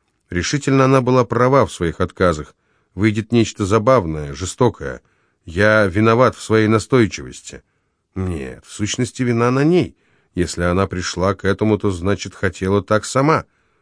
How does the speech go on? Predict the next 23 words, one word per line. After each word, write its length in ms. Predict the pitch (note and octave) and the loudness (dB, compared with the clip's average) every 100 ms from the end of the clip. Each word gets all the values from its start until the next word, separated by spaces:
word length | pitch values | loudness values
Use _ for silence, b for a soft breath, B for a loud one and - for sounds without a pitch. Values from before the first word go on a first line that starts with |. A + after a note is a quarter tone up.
| _ | _
Но 160 | E2+ E2+ | -6 -6
какая 460 | - E2+ E2+ G2+ A2+ | -8 -14 -4 -2 0
она 140 | B2+ | 2
неискусная! 880 | C#3 D3 - - A3 - - C2 - _ _ _ _ - | 2 2 0 -4 -2 -2 -8 -12 -14 _ _ _ _ -10
Когда 360 | D#2 C2+ A#2+ | -10 -4 2
я 100 | C#3+ | 2
только 320 | - D3 C3+ | 2 0 0
что 240 | A2+ - C#3+ | -4 2 2
обнимал 500 | G#2+ A#2 G#2 G#2 G#2 | 4 2 4 4 4
её, 160 | G#2+ | 2
кипел 400 | G2+ G2+ A2 C#3 | 0 -4 -2 -2
к 100 | C#3+ | 0
ней 140 | B2 A#2+ | 0 0
страстью, 540 | - A2 A2+ - G#2+ | 0 2 2 0 -2
я 100 | G#2+ | 0
мог 260 | G#2 A#2 A2+ | 2 0 -2
бы 120 | B2+ | 0
ещё 340 | C3 A#2 - B2 | 0 0 0 2
дать 340 | G#2 C#3 - | 4 2 2
ей 100 | G#2+ | -4
что-нибудь, 540 | - A2+ G2+ F#2 F2+ | -2 -2 0 -2 -2
но 80 | G2 | -2
теперь, 520 | F2 F2 - B2+ D3 | -2 -6 -2 -2 -2